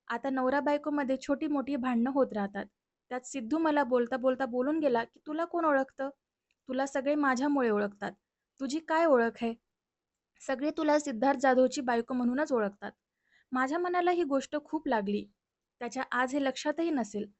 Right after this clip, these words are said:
त्यानंतर मात्र मी बसले आणि खूप विचार केला. घर सांभाळणं हे माझं काम आहेच, पण जेव्हा एखाद्या बाईच्या ओळखीचा प्रश्न येतो,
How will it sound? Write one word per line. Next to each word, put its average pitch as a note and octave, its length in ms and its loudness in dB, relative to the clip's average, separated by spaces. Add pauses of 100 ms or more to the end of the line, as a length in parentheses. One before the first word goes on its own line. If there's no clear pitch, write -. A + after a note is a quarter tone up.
(520)
त्यानंतर D#4+ 420 -2
मात्र D4+ 300 2
मी D4+ 120 0
बसले C4 500 0
आणि C4+ 220 -2
खूप F4 260 -2
विचार A#3+ 300 0
केला. G3+ 280 -4 (560)
घर C#4 220 0
सांभाळणं E4 520 0
हे D#4+ 140 -2
माझं C#4+ 300 0
काम C#4+ 280 -2
आहेच, B3 380 -4 (420)
पण D4+ 140 -2
जेव्हा D4+ 300 2
एखाद्या D4+ 360 0
बाईच्या B3 400 0
ओळखीचा A#3+ 440 -4
प्रश्न C4+ 340 -4
येतो, B3 460 -2